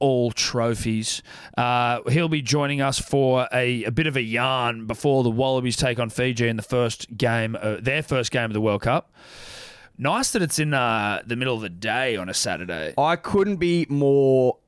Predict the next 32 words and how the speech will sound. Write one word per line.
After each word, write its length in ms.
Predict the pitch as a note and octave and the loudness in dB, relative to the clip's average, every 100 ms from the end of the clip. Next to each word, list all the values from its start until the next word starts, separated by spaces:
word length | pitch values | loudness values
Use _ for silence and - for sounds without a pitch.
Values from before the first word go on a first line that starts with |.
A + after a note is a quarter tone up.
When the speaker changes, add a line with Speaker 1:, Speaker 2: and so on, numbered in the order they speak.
| _ | _
Speaker 2:
ecstatic 840 | B2 A#2+ - - C3 A#2+ G#2 F#2 | -2 -2 -4 -2 0 0 -2 -6
about 300 | G#2+ G#2 G#2 | -4 -2 -2
the 60 | F#2+ | -4
timing 500 | - A2 G#2+ G#2 G2+ | -4 -2 -2 -2 -2
Speaker 1:
Now 100 | C#3+ | 0
Speaker 2:
for 60 | C#3+ | 0
Speaker 1:
let's 120 | D3+ | 0
Speaker 2:
you 60 | D3+ | 0
and 100 | C#3+ | 0
Speaker 1:
just, 140 | G#2 | -2
Speaker 2:
I. 60 | - | -2
Speaker 1:
let's 200 | D#3 - | -2 -2
just 120 | B2+ | 0
quickly 200 | D3+ A#2+ | 0 0
give 140 | B2 | -2
them 40 | A#2+ | -2
the 80 | G#2+ | -4
address, 560 | F#2 G#2 G#2+ G#2 - | -4 -6 -4 -4 -4
which 160 | G2+ - | -8 -8
probably 260 | G#2+ F#2+ | -8 -6
is 120 | F#2+ G2 | -8 -8
important 580 | G2 G2+ F#2+ F#2+ D2+ | -10 -8 -10 -12 -14
because 240 | G2+ F#2+ G#2 | -12 -10 -6
otherwise 800 | G#2 G2+ G2 F#2 F#2 F2+ - - | -6 -4 -4 -4 -4 -6 -8 -8
we're 200 | G#2 G2+ | -10 -12
just 200 | F#2+ F#2 | -10 -8
talking 340 | - G#2+ F#2+ G2 | -6 -6 -8 -10
about, 460 | F2+ F2 E2+ F2 - _ _ - | -8 -8 -8 -10 -14 _ _ -12
uh, 240 | A1+ C#2+ - | -10 -10 -8
a 80 | - | -10
fictional 480 | - - - D#2 | -10 -8 -10 -10
place. 480 | C#2+ - F2 - - | -14 -10 -10 -8 -10